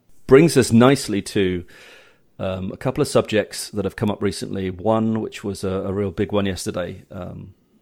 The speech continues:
again, re-, linked to a Stack Overflow. They're both sort of kind of related, but I'll sort of talk about each one individually. So the first one is to do with, uh, window management, navigation management, uh, just app structure, I suppose. And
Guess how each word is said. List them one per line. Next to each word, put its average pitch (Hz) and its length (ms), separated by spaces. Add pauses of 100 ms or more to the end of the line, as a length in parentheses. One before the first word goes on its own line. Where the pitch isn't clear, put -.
again, 95 480
re-, 107 100
linked 104 200
to 95 60
a 87 40
Stack 98 240
Overflow. 92 500 (260)
They're - 120
both 190 200
sort - 280
of - 60
kind 123 200
of 110 60
related, 101 400
but 98 120
I'll 98 120
sort 120 200
of - 280
talk - 200
about 95 200
each 98 180
one 95 80
individually. 90 540 (420)
So - 160
the - 80
first 180 260
one 156 140
is 120 180
to - 120
do 107 180
with, 95 400 (140)
uh, 87 180
window 110 280
management, 107 520
navigation 98 540
management, 95 600 (180)
uh, 80 220 (200)
just - 260
app - 220
structure, - 460
I 80 40
suppose. - 500 (580)
And 98 380